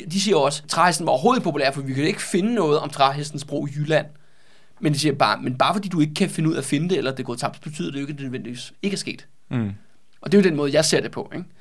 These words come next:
Speaker 1: Hvor de heller, vil hellere, de, de bliver ved med
Speaker 2: De,
Speaker 1: at
Speaker 2: de prøver ligesom
Speaker 1: de
Speaker 2: at give
Speaker 1: nedtoner
Speaker 2: det,
Speaker 1: det,
Speaker 2: de
Speaker 1: ikke?
Speaker 2: prøver ligesom at give det, hvad skal man sige, the benefit of the doubt.
Speaker 1: Ja, lige præcis.
Speaker 2: Ja.
Speaker 1: Hvor jeg er bare sådan, det er ikke noget, der indikerer,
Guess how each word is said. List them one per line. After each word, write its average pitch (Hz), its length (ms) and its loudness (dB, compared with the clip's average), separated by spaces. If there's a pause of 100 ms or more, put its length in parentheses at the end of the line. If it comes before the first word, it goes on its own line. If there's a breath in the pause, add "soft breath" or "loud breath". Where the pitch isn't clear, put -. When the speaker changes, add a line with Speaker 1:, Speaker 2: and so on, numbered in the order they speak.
(180 soft breath)
Speaker 1:
Hvor 165 80 2
de 156 100 2
heller, 165 340 4
vil 147 100 2
hellere, 151 260 6 (420 loud breath)
de, 196 180 4 (140)
de 196 80 4
bliver 185 160 4
ved 180 120 2
med 202 140 8
Speaker 2:
De, 147 100 4
Speaker 1:
at 151 140 2
Speaker 2:
de 147 120 8
prøver 156 200 8
ligesom 151 280 4
Speaker 1:
de 123 80 -4
Speaker 2:
at 120 60 6
give 117 240 10
Speaker 1:
nedtoner 143 220 8
Speaker 2:
det, 127 100 4
Speaker 1:
det, - 100 -2
Speaker 2:
de - 60 2
Speaker 1:
ikke? - 60 4
Speaker 2:
prøver 156 100 8
ligesom 151 180 2
at 131 40 -4
give 143 100 4
det, 107 500 4
hvad 110 100 -6
skal 113 60 -6
man 110 60 -6
sige, 110 300 -4
the 110 100 -6
benefit 127 400 4
of 110 60 2
the 107 100 -6
doubt. 104 320 0 (120)
Speaker 1:
Ja, 180 80 4
lige 202 100 4
præcis. 165 300 0
Speaker 2:
Ja. - 40 -8
Speaker 1:
Hvor 170 120 6
jeg 165 100 6
er 156 40 4
bare 151 160 4
sådan, 151 180 -4 (320)
det 170 80 4
er 165 40 4
ikke 165 140 2
noget, 202 140 6
der 160 60 2
indikerer, 139 560 -2